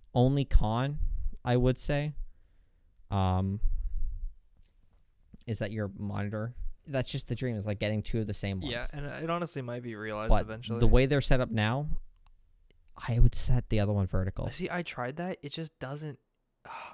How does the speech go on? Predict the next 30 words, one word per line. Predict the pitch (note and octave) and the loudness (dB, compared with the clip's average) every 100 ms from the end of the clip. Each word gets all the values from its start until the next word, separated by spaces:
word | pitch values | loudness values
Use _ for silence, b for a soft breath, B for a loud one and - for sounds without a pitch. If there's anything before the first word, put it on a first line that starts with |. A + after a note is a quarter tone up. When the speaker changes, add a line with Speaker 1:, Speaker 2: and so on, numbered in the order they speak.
| - | -16
Speaker 2:
man, | C3+ B2+ | -14 -14
it | C#3 - | -14 -12
doesn't | C3+ C3+ B2 | -10 -10 -12
work. | A2+ A2 C3+ B2 - | -12 -10 -8 -8 -4
Speaker 1:
If | B2+ A#2 D3 | -2 -2 -2
you | F3 | -4
have | E3+ D3+ D3 E3 E3 | 0 0 0 -4 -8
the | D3 | -10
cash | - A#2 C3+ C3 - - - G2 | -6 -6 -6 -12 -14 -18 -20 -14
to | - | -8
blow | A2 G#2 G2+ A#2+ | -6 -4 -4 -4
at | C3+ | -4
any | B2+ C#3 | -6 -6
point, | C#3 D3 E3 | -6 -6 -6
Speaker 2:
I'm | D3+ A#2+ A#2 A#2 | -8 -8 -10 -12
definitely | F2+ C2 - F#2 F2+ | -18 -18 -20 -20 -12
gonna | G#2 G2+ | -4 -2
Speaker 1:
um, | F#2+ | -4
Speaker 2:
do | - | -8
it | |
eventually. | - A2 | -4 -2
Speaker 1:
Amazon | A2+ C#3 D3+ D#3+ | -2 -2 -4 -4
has, | E3 C#3 | -2 -4
like, | B2 | -4
a | A2 | -8
two | - - D3 D#3 | -10 -6 -4 -2
hundred | E3 D#3 D#3 | -2 -2 -4
dollar | - A#2+ B2 C3 C3+ - | -4 -2 0 0 4 12
twenty-seven | - A#2+ B2+ - B2+ | 12 12 0 -4 -4
inch | B2+ B2 | -4 -6